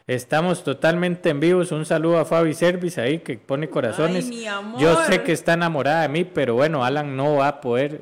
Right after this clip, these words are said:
Speaker 1: el, el esposo de ella no lo permite,
Speaker 2: No
Speaker 1: ese
Speaker 2: permite.
Speaker 1: romance. Pero bueno, ahí vamos. Entonces, no, chiquillos, de verdad que este, bueno,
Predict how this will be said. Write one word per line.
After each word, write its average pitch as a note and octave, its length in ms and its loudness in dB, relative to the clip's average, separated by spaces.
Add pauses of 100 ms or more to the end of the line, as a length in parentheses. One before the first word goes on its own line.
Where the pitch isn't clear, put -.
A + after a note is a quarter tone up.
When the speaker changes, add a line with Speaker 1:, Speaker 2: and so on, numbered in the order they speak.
Speaker 1:
el, A2+ 220 -6
el G#2+ 160 -6
esposo B2+ 400 -8
de C#3 80 -4
ella C#3 160 -6
no C3+ 180 -4
lo D3 160 -4
permite, B2 360 -6
Speaker 2:
No - 80 -14
Speaker 1:
ese A#2 140 -4
Speaker 2:
permite. C3 200 -4
Speaker 1:
romance. D3+ 480 -4 (680)
Pero C#3 180 2
bueno, G3+ 260 4
ahí D#3 140 4
vamos. F3 540 0 (480)
Entonces, G3 480 2
no, A#3+ 160 6
chiquillos, A#3 520 2
de E3+ 120 6
verdad F#3 340 4
que B3+ 220 6
este, C4 340 4
bueno, F#3 560 4